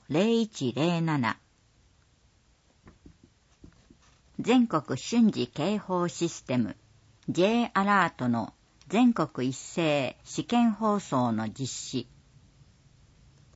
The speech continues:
全国瞬時警報システム、Jアラートの起動確認のため、防災行政無線を活用した試験放送を実施します。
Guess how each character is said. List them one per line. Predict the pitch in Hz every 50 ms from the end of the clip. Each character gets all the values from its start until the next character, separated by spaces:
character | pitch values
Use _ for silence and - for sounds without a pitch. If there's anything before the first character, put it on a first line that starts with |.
| _ _ _ _ _ _ _ -
全 | - - 220 262 247 226
国 | - 165 147 - 127 131
瞬 | - - - 233 240 220 -
時 | 120 123 123
警 | - - 143 165 208 214
報 | 180 - 185 180 175 175
シ | 175 - - 170
ス | 160 - -
テ | - 131 123
ム、 | 120 101 85 - _ _ _ _ _ _ _ _ _ -
J | 139 - 170 196 220 233 240 - -
ア | - 196
ラ | 196 202 202 190 170
ー | -
ト | - - 123
の | 120 117 110 - -
起 | - - 165
動 | 160 208 208 202 202 196
確 | - - 156 - - 202
認 | 202 190 180 175 175
の | 165 156 151
た | - 160 147
め、 | 143 135 127 123 - - _ _ _ _ _ _ _ _ _ _ _ _
防 | - - 170 220 240
災 | - - 233 220 214 202
行 | 165 147 160 196
政 | 226 202 - 214 208 196 196
無 | 208 208
線 | - - 151 139 131 123 120
を | 123
活 | 123 - - 131 - - 175 180
用 | 170 160 151 151
し | 139 - -
た | - - 127 - - _ _
試 | - - - -
験 | - 247 247 240
放 | 233 - - 226 214 208
送 | 196 - - 131 127
を | 117 110 110 110 - - -
実 | - 123 143
施 | 135 - - 165 156
し | - - -
ま | 123 117 117
す。 | 120 - - - - - - -